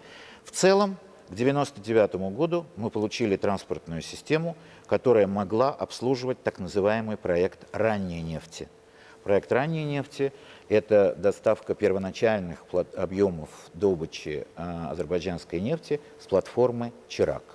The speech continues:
Это было начало, это был прорыв, и это был действительно прорыв, потому что Азербайджан впервые в своей истории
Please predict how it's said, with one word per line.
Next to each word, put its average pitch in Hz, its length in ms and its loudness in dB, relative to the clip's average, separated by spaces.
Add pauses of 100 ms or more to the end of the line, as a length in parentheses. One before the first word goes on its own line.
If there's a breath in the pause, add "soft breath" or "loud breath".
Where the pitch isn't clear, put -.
(600 loud breath)
Это 135 160 2
было 113 260 6
начало, 85 640 -4
это - 180 -6
был 95 220 2
прорыв, 101 560 2 (600 loud breath)
и 95 60 2
это 107 220 4
был 107 120 -2
действительно 143 560 -4
прорыв, 120 360 2
потому 110 340 -2
что 104 200 2
Азербайджан 104 480 0
впервые 120 500 0
в - 60 -12
своей 110 360 2
истории 131 480 0